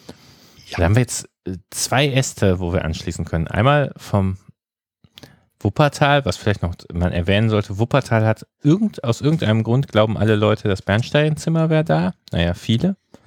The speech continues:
Speaker 1: Mhm.
Speaker 2: Das heißt, jede Tür im Fels hat einen totalen Aufbruchdruck,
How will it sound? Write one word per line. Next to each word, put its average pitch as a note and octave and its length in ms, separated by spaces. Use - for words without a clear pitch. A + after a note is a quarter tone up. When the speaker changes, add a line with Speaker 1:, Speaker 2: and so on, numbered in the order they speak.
Speaker 1:
Mhm. B2 360
Speaker 2:
Das - 180
heißt, - 300
jede B2+ 520
Tür D3+ 420
im A2+ 120
Fels A#2+ 400
hat A#2 100
einen A2+ 80
totalen A2 560
Aufbruchdruck, - 1600